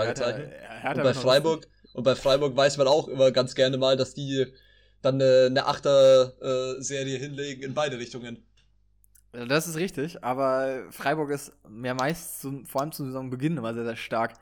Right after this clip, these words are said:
Speaker 1: um sich da so ein Polster anzusparen quasi. Äh, ich weiß nicht, also ich, ich bin sehr pessimistisch bei Köln.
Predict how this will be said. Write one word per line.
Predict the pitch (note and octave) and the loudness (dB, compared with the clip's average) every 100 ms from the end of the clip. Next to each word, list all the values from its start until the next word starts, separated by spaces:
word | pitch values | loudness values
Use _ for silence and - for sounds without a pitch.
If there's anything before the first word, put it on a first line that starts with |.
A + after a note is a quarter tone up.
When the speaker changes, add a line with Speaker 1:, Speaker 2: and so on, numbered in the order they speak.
| _ - _ | _ -20 _
Speaker 1:
um | C#3+ B2+ | -12 -10
sich | A#2+ | -6
da | B2 | -6
so | A#2+ | -6
ein | - | 0
Polster | C#3 E3+ - G#2+ | 0 0 -4 -6
anzusparen | A2+ - A#2 A#2 _ - A#2+ A2+ | -8 -10 -12 -12 _ -8 -6 -6
quasi. | B2 A#2+ A#2+ C#3 | -4 -6 -4 -6
Äh, | - A#2+ A#2+ A#2+ B2 B2 C3 C3 - A#2+ - _ _ _ _ - | -8 -4 -4 -4 -6 -8 -10 -16 -20 -20 -20 _ _ _ _ -18
ich | C3 | -10
weiß | G2+ | -10
nicht, | G#2+ - | -12 -8
also | C3+ E3 | -4 -4
ich, | E3+ - _ _ _ _ _ _ _ _ _ _ _ _ _ | -6 -12 _ _ _ _ _ _ _ _ _ _ _ _ _
ich | - E3+ | -8 -6
bin | E3 C#3+ | -4 -6
sehr | A2+ C3+ C3+ | -4 -4 -4
pessimistisch | A#2+ - A#2 A2+ - | -8 -10 -14 -14 -14
bei | - | -18
Köln. | - - | -20 -20